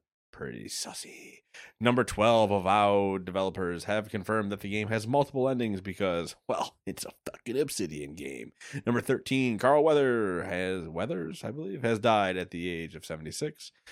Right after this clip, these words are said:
You may know him from Rocky, Predator, Happy Gilmore, or more recently, The Mandalorian.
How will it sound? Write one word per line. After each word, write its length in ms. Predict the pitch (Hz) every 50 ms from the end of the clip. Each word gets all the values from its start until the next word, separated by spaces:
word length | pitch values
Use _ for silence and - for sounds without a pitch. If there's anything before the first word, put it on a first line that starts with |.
| - _ _
You 140 | 123 123 123
may 120 | 117 107
know 240 | 104 104 104 101 92
him 540 | 92 92 98 113 110 110 104 101 101 101 -
from 340 | - - - 98 92 87 85
Rocky, 480 | 82 80 90 107 - - 180 196 185 - _ _ _
Predator, 480 | - 104 98 101 104 131 147 147 - - -
Happy 220 | 107 101 - 104
Gilmore, 380 | 101 107 110 113 131 143 147 - _ _ _ _ _ _ _ _ -
or 200 | 165 175 175 151
more 260 | 143 139 139 139 127
recently, 500 | 113 110 104 - - 110 107 107 104 101
The 140 | 98 95 82
Mandalorian. 960 | 82 76 73 71 76 76 78 82 73 67 60 50 52 52 52 - 60 62 62